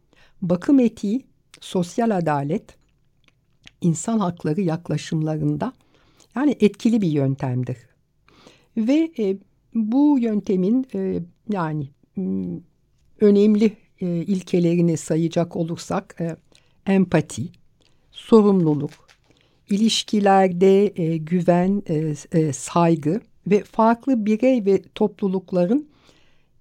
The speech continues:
ihtiyaç ve bakış açılarını, m, yani tanımaya çalışmak. Bu önemli kavramlar yaygınlaştığı ve uygulandığı takdirde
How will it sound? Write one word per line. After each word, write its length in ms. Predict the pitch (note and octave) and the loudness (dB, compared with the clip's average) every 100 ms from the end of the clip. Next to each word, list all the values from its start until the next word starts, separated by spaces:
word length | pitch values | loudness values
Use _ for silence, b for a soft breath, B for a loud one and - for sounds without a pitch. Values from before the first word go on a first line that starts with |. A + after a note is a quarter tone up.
| _ - | _ -2
ihtiyaç 760 | F#3+ - - - A#3+ D4+ - | -2 -2 -6 0 2 2 0
ve 140 | F3+ E3+ | 0 0
bakış 320 | F#3 C4+ - - | 0 0 0 -4
açılarını, 760 | E3+ - F3 E3 D#3+ E3+ C4 - _ _ _ _ | -4 0 2 2 2 2 0 -6 _ _ _ _
m, 160 | G3 F#3+ | -2 0
yani 300 | G3 G3+ D#3+ | -2 0 0
tanımaya 640 | - - G3+ G#3 G#3 G3 | -2 2 4 6 6 4
çalışmak. 760 | G3 C3+ C3 - A2+ A#2 - _ _ _ _ _ b b b b _ | 0 -6 -8 -8 -8 -10 -10 _ _ _ _ _ b b b b _
Bu 340 | B3+ E4+ F#4+ F#4+ | 4 8 8 8
önemli 440 | D4 D4+ D4 D#4+ | 6 8 8 6
kavramlar 760 | E4 G#3 F3 D#3+ D#3 D3+ C#3+ F#3+ - - | 4 4 4 4 2 2 0 -2 -6 -4
yaygınlaştığı 1120 | G3+ A#3+ C4+ C#4 C4 B3+ B3 - - C#4+ A#3 | 2 2 4 2 2 2 0 -2 0 2 2
ve 200 | A#3 A#3 | 2 2
uygulandığı 760 | A3 A3 G#3 A3 G#3+ G#3+ G#3+ C4 C4 | 0 0 0 0 2 2 2 0 -2
takdirde 760 | E3+ D#3 - C#3+ D3 C#3 E3+ | -4 -6 -6 -6 -4 -6 -10